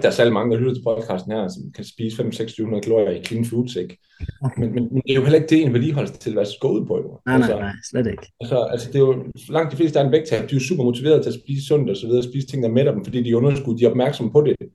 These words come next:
Speaker 1: Men hvis vi ser på et helt kalenderår, især også når vi kigger på bagsiden af et vægttab, ikke? Jamen, så skal vi jo netop have et kalorieregnskab, som tillader, at vi også har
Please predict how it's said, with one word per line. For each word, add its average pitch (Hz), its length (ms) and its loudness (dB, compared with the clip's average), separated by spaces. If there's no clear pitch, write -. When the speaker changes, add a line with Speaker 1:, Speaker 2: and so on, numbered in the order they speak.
Speaker 1:
Men 123 200 2
hvis 113 180 -4
vi 117 60 -6
ser 175 260 4
på 127 60 0
et 117 60 -2
helt 156 200 2
kalenderår, 95 500 0
især 127 540 -4
også 135 280 0
når 98 80 -4
vi - 160 -10
kigger 123 180 -4
på 101 120 -4
bagsiden 107 520 2
af 92 260 -4
et 95 140 -8
vægttab, 113 360 0
ikke? 101 180 -4
Jamen, 113 220 0
så 156 200 -4
skal 151 200 2
vi 131 40 4
jo 123 80 6
netop 151 300 6
have 139 260 2
et - 120 -14
kalorieregnskab, 107 1120 0
som 110 180 -10
tillader, 110 320 2
at 110 260 -4
vi 117 120 4
også 143 260 4
har 92 440 -2